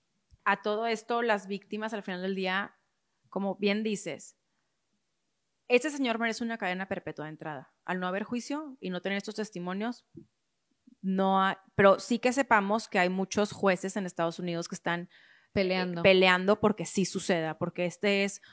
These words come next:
Speaker 1: como bien le dijo el juez que le dictaminó su sentencia, que era un depredador sexual. Ese video está buenísimo, luego se los compartimos.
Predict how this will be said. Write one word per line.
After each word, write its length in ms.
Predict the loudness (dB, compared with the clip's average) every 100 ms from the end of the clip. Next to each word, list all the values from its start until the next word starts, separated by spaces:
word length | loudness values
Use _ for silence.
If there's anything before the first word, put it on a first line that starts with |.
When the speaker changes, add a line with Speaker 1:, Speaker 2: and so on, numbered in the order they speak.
| -6
Speaker 1:
como 300 | -2 2 2
bien 320 | 4 2 2
le 120 | 2 0
dijo 380 | -2 2 2
el 200 | 2 0
juez 600 | -2 0 2 2 -2 -8
que 100 | -6
le 100 | -4
dictaminó 360 | -4 -6 -8 -8
su 120 | -8
sentencia, 720 | -8 -8 -6 -8 -6 -8 -8 -14 _ _ _
que 140 | -4 -2
era 300 | 0 -2 -6 -6
un 480 | -4 -4 -6 -10 _ _ _ -4
depredador 640 | -4 -2 -2 0 -2 -4
sexual. 640 | -8 -8 -8 -8 -8 -10 _ _ _ _
Ese 240 | -2 0 2
video 220 | 2 0
está 340 | -2 -2 -2 0
buenísimo, 680 | 0 0 -2 -4 -6 -4
luego 180 | -2 -2
se 100 | -2
los 140 | -6 -4
compartimos. 720 | -2 -2 -2 -2 -4 -6